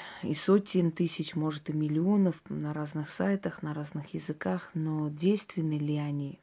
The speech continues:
Не везде есть ключи. Э, ключи — это определенные слова, это определенное время проведения, это определенные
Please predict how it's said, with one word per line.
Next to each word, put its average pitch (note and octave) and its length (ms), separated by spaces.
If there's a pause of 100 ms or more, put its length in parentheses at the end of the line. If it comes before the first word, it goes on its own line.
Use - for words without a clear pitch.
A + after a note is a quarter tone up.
(140)
Не D#3 180
везде E3 340
есть D#3 240
ключи. D3+ 580 (1120)
Э, D#3 440
ключи — D#3+ 400
это C#3+ 260
определенные E3+ 720
слова, E3 480
это E3+ 240
определенное E3 560
время D#3 340
проведения, D#3+ 840
это D#3 200
определенные D#3+ 1000